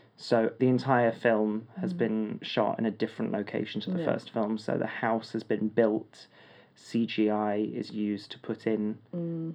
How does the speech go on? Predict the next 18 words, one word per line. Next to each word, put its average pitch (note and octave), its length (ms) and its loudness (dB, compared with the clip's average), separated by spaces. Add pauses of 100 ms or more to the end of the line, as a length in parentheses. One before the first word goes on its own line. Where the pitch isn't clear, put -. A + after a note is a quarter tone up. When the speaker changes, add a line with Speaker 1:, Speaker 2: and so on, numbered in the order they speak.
Speaker 1:
buildings G#2+ 560 2
from - 320 -2
the G2+ 60 -4
first - 360 -4
film G2+ 280 0
that - 160 -6
didn't - 260 -6
exist - 580 -6
Speaker 2:
Yeah. E3 340 -2 (340)
Speaker 1:
in A2+ 100 -2
reality. C#3+ 600 4 (240)
So B2 380 6
naturally, A#2 540 0
we've A#2 160 -2
got A#2+ 160 -4
a - 20 -4
different - 360 -6
meadow. B2+ 340 -6